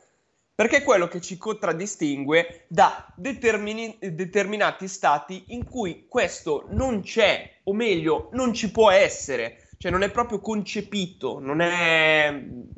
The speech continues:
non è proprio concepito. Allora, qual è la polemica? La polemica in generale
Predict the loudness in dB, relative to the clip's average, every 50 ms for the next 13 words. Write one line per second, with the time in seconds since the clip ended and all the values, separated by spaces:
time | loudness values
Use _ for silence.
0 | -12 -8 -4 -2 -2 -2 0 0 -2 -2 0 0 2 2 2 0 -4 -6 -4 -6
1 | -6 -4 -4 -6 -6 -6 -10 -12 -10 -10 -12 -14 -14 -16 -16 -14 -4 4 4 6
2 | 6 6 4 4 4 4 4 4 4 2 -2 -18 _ _ -20 _ _ 2 2 4
3 | 4 4 2 0 -2 -4 -6 -4 -4 -6 -6 -10 -10 -6 -4 -4 -4 -4 -6 -20
4 | _ _ _ -2 -2 -2 0 0 -2 -2 -2 -4 -6 -4 -6 -6 -4 -4 0 2
5 | 4 6 6 6 6 4 2 0 -2 -4 -4 -8 -16